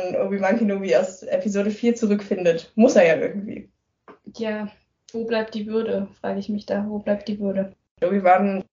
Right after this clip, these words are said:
Speaker 1: hat sein Laserschwert verbuddelt und
Speaker 2: Ja, wir wissen ja,
Speaker 1: Ja.
Speaker 2: wir wissen ja, dass, dass das Laserschwert eine elegante Waffe ist.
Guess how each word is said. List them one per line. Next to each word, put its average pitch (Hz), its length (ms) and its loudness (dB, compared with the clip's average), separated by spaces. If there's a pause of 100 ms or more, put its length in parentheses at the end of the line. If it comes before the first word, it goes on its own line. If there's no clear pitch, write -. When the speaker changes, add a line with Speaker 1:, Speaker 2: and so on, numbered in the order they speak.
(140)
Speaker 1:
hat 208 120 6
sein 202 100 8
Laserschwert 208 420 2
verbuddelt 226 540 0
und 202 300 -2
Speaker 2:
Ja, 196 340 -2
wir 208 180 -10
wissen 220 240 -2
ja, 196 220 4
Speaker 1:
Ja. - 140 0 (100)
Speaker 2:
wir 208 200 -6
wissen 214 200 -4
ja, 196 160 -2
dass, - 560 -8
dass 202 240 -8
das 214 160 -6
Laserschwert 214 500 0
eine 208 140 -2
elegante 214 540 4
Waffe 190 240 -2
ist. - 500 -4